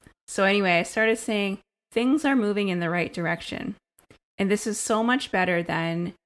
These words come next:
shaming yourself for having debt or not being where you want to be and saying, like, "Oh, I s-, I still have so much debt," or, like,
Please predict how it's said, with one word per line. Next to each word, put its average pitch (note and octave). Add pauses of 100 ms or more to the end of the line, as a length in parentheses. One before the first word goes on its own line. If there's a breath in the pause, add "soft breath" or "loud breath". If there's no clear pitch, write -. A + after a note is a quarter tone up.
(200)
shaming G3+
yourself F3+
for F3+
having E3+
debt G#3
or F3
not F3
being F3
where E3+
you E3
want G3
to A3+
be G3+
and F#3+
saying, F3+
like, E3
"Oh, F#3
I E3+
s-, - (100)
I D#3
still -
have -
so -
much -
debt," -
or, F3
like, D#3